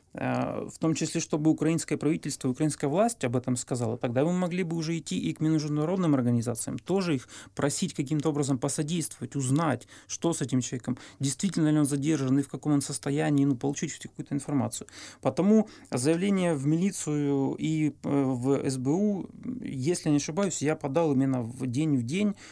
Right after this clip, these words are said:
Э, вечером приняли у меня заявление в милиции, и, э, в этот же вечер, ну, или буквально на следующий день я уже был в С Б У и тоже подавал это заявление. Ситуация с С Б У просто, э, о чём говорил Егор,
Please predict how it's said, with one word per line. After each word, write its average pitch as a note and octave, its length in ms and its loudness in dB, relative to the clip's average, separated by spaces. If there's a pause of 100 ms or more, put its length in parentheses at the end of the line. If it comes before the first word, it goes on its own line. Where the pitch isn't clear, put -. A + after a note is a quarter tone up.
(220)
Э, A#2+ 200 -2
вечером C3+ 540 0
приняли C#3 380 2
у C3+ 40 2
меня C#3 220 2
заявление C3 640 0
в A#2+ 240 -2
милиции, C#3+ 640 0 (280)
и, C#3 520 0
э, B2 60 0
в A#2 400 -2
этот D3 220 0
же A#2 120 -2
вечер, C#3 520 -4
ну, C#3 160 -2
или B2 100 2
буквально B2+ 460 0
на A#2 80 0
следующий B2 380 -4
день D3 240 0
я B2 120 0
уже A#2 160 -2
был B2+ 180 0
в A#2 120 -2
С G#2+ 60 -2
Б A2 140 -4
У F3 120 -2 (360)
и C#3 60 -8
тоже C#3 260 -2
подавал B2 300 0
это C3 120 -4
заявление. A#2+ 480 0 (320)
Ситуация F#3+ 440 0
с - 100 -6
С E3+ 100 -2
Б F3 140 -2
У G#3+ 80 2
просто, E3+ 440 -2 (460)
э, - 60 -8
о B2+ 640 -2
чём D3+ 220 2
говорил C#3+ 340 4
Егор, D3 480 0